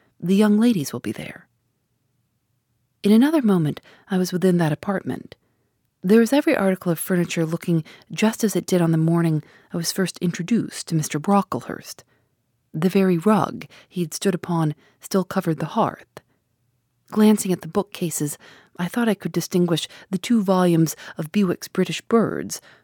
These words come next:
occupying their old place on the third shelf, and Gulliver's Travels and the Arabian Nights ranged just above. The inanimate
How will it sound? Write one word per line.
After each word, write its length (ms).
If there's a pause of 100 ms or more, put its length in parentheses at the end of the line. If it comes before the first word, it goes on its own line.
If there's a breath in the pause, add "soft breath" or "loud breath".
(180 soft breath)
occupying 560
their 140
old 320
place 360
on 60
the 80
third 300
shelf, 520 (640)
and 240
Gulliver's 500
Travels 640 (340 soft breath)
and 140
the 80
Arabian 500
Nights 560
ranged 440 (100)
just 320
above. 460 (1000)
The 200
inanimate 400